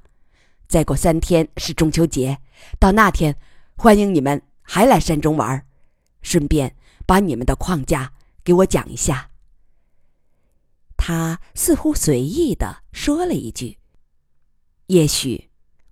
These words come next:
我会请你们再做一件事呢。”八个人都敏锐地领会到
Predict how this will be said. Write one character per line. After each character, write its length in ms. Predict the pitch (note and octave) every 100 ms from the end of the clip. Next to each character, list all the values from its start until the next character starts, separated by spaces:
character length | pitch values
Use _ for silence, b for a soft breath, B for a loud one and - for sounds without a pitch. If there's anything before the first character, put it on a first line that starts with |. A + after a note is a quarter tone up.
| -
我 100 | F3
会 180 | - F#3
请 300 | - E3+ E3+
你 80 |
们 220 | C#3+ C#3+ - _ _ _
再 220 | - A#3
做 200 | - E3
一 120 | D#3 C#3+
件 180 | D#3
事 240 | C#3 - F3
呢。” 280 | B2+ A#2+ - _ _ _ _ _ _ _ _ _ _ _ _ _ _ _ _ _ _ -
八 220 | F3 E3+
个 140 | D#3
人 380 | C#3+ C#3 C#3+ D#3+ b b
都 180 | F#4+ G4
敏 340 | G#3+ C#3 C#3
锐 240 | D#3 F#4+
地 300 | A#3+ B2+ B2 -
领 200 | D3 A#2
会 240 | - A#2+ A#2+
到 320 | C3+ C3 C3+